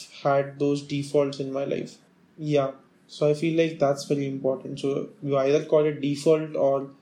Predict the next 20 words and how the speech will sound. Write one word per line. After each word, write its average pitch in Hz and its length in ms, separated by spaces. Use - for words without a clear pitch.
someone 151 480
for 147 200
whom 143 240
you're 135 300
the 131 100
first 135 360
choice. - 380
I 143 140
feel 143 260
like 147 180
एक 151 260
तो 160 80
इंसान 143 400
चाहिए, 135 420
फिर 131 80
एक 147 160
तो 160 80
ग्रुप 143 260
वैसा 139 260
चाहिए. 131 380